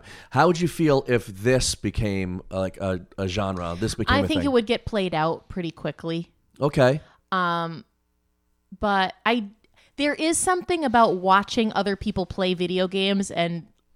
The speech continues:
Speaker 2: like, watching the storyline of video games play out that does appeal to me. So if that doesn't sound like it'd be something that would appeal to you, then you'd be totally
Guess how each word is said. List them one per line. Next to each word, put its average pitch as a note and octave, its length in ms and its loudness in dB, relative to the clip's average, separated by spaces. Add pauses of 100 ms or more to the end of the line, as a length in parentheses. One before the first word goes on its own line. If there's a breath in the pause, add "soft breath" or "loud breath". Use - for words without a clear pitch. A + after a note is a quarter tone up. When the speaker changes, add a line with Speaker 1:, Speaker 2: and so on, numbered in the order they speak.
(560)
Speaker 2:
like, D#3+ 340 -6
watching D#3+ 400 -2
the D3 60 -4
storyline F#3+ 720 -2
of G3 80 -4
video G3+ 240 -4
games G3+ 240 -4
play G#3+ 180 -4
out G#3+ 140 -2
that - 360 -6
does F3 260 2
appeal D#3+ 360 -2
to A3 120 0
me. C4 320 0 (420)
So G3 180 0
if F3 60 -2
that F3+ 280 0 (320)
doesn't E3 400 -2
sound D#3+ 200 -4
like D#3+ 140 -4
it'd - 240 -8
be D#3+ 80 -8
something D#3 260 -4
that C#3 80 -6
would C#3+ 60 -6
appeal D3+ 220 -6
to - 100 -10
you, D#3+ 80 -4
then D3 260 -8
you'd - 380 -14
be C#3 100 -10
totally D3+ 600 -8